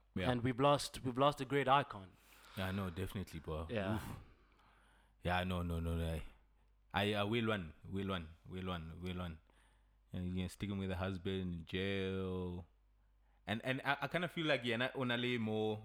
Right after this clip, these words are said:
Speaker 1: militant than Mandela was.
Speaker 2: Yeah,
Speaker 1: Mm.
Speaker 2: definitely.
Speaker 1: Yeah,
Speaker 2: And
Speaker 1: more
Speaker 2: they,
Speaker 1: militant.
Speaker 2: they, they, they, they had differing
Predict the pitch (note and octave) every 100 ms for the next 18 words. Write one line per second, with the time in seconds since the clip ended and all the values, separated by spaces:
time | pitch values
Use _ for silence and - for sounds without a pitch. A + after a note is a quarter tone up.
0 | - G2+ G#2+ - G2+ F2+ G#2 F#2+ F#2 F#2
1 | G2 F#2+ F2+ - - - - - C3+ C#3
2 | A#2 - - G2+ F2+ - - C#3 C3+ C#3
3 | - A2+ F#2+ - G#2 F#2+ F#2 F#2 F2 F2
4 | F2+ D3 E3+ E3+ - E3+ E3 C3 D#3+ D#3
5 | C3+ D#3 E3 D#3 - - D#3+ D#3 D3+ C#3+
6 | A#2 F3 A2+ E3 - E3+ D#3 D3